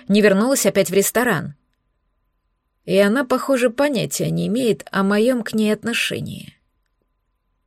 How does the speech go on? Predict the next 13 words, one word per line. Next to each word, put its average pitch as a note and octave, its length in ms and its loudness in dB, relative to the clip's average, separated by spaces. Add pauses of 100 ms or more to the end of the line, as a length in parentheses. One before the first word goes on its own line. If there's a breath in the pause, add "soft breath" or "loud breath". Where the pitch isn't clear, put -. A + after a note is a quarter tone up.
(360)
проговорил G#3 580 4
шеф, C4+ 460 -2 (280 soft breath)
не G3 120 2
сводя G#3+ 300 4
с - 80 -2
меня C4 180 -2
взгляда. G3+ 600 -4 (600 soft breath)
Внимательного G#3 720 2
и G3 60 4
какого-то A#3 800 0 (680)
требовательного, G3+ 720 2
что F3 300 -2
ли, D#3+ 220 -4